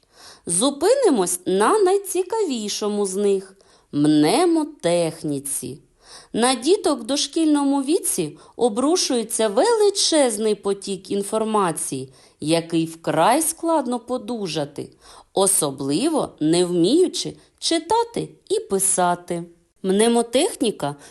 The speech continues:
покликана допомагати в цьому. Мнемотехніка — це свого роду схеми, в основі яких лежать асоціації,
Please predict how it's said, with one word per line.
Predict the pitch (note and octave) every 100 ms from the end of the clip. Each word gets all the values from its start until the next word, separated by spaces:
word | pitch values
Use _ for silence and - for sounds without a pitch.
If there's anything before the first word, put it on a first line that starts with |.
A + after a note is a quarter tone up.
| _
покликана | - A#3+ C4+ C#4 C4+ A#3+ A3+
допомагати | G#3+ A#3 A#3 A#3 A#3 C#4 D#4 D4+
в | C#4+
цьому. | - C#4+ A#3 D#3+ C3+ - _ - - -
Мнемотехніка — | D3+ D#3 G3 G3 D#3+ - D#3 A3 C4 G3+ D#3+ C#3 - - _
це | - A3
свого | A3 A3+ A3 A#3
роду | B3 A#3 A#3+
схеми, | - - D4 A4+ D#4+ D#3 - - -
в | G3
основі | B3+ - C4 B3+ A#3
яких | B3 B3 F4+ F#4+
лежать | A3 G3+ F3 E3 D#3+ -
асоціації, | D#4 - F#4 F#4 F#4+ F4+ B3 D#3 - - C#3 C3+